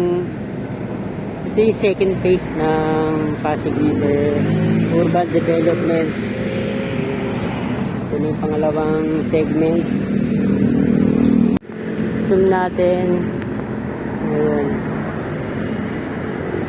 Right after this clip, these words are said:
Ayun, naglalagay na ng ano, meron dun, oh. Mga kabayan, oh. Mga poste.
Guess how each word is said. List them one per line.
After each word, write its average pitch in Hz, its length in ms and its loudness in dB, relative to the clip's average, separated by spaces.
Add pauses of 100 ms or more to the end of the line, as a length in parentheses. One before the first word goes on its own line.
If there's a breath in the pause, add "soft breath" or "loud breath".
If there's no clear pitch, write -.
(420)
Ayun, 185 240 -4
naglalagay 180 640 2
na 185 160 2
ng 190 120 2 (120)
ano, 214 100 2 (300)
meron 190 320 0
dun, 214 160 2
oh. 190 160 -2
Mga - 480 -6
kabayan, 143 400 -4
oh. 135 200 -6 (1160)
Mga 147 240 -2 (400)
poste. 156 480 0